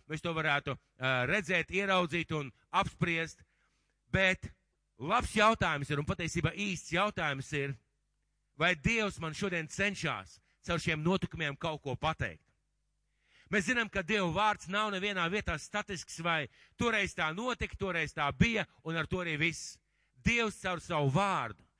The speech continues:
caur vēsti par Kristu, caur daudzām dažādām lietām, viņš uzrunā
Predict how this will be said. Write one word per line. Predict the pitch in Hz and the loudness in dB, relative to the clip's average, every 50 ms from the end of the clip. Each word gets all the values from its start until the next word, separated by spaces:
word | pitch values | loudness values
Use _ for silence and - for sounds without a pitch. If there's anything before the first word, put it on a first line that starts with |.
| _ _ _ _ - | _ _ _ _ 0
caur | 208 190 185 170 165 | 2 2 4 4 4
vēsti | 135 170 220 220 214 185 - 180 | 4 4 4 4 0 -2 -2 -2
par | - 180 165 - | -2 -2 -4 -2
Kristu, | - 165 170 190 208 185 - - 156 | -4 -4 -2 -2 -2 -4 -6 -10 -12
caur | - - 160 143 135 | -6 -2 -2 -2 0
daudzām | 147 196 196 196 170 170 160 156 | 0 -2 -2 0 -2 -4 -4 -4
dažādām | 151 180 151 170 170 165 151 135 - - - - - - 175 | -4 -6 -4 -4 -4 -4 -4 -6 -8 -14 -20 -20 -18 -8 -2
lietām, | 196 202 196 - 175 160 147 - _ _ - 156 | 0 0 2 2 0 0 0 -6 _ _ -4 -4
viņš | 175 - - - | -4 -4 -4 -6
uzrunā | - 233 208 180 208 202 196 180 | -4 -2 -2 0 -2 0 0 0